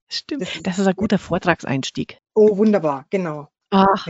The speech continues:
Speaker 1: ach, wir haben wieder
Speaker 2: Siehst du
Speaker 1: Ideen.
Speaker 2: mal, man
Speaker 1: Äh,
Speaker 2: kann,
Speaker 1: aber
Speaker 2: das ist dieses
Speaker 1: ah.
Speaker 2: Buch, das Buch hat so viel Potenzial in sich, dass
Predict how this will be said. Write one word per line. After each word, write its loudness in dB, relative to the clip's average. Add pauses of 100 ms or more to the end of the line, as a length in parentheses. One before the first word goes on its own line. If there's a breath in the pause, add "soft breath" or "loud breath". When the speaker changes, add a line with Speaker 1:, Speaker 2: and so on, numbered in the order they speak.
Speaker 1:
ach, 2
wir -8
haben -10
wieder -8
Speaker 2:
Siehst 0
du -8
Speaker 1:
Ideen. -6
Speaker 2:
mal, -6
man -6
Speaker 1:
Äh, -6
Speaker 2:
kann, 4
Speaker 1:
aber 2
Speaker 2:
das -6
ist -10
dieses -10
Speaker 1:
ah. 4
Speaker 2:
Buch, 6
das -2
Buch -6
hat 0
so 0
viel 0
Potenzial 0
in 0
sich, 0
dass -2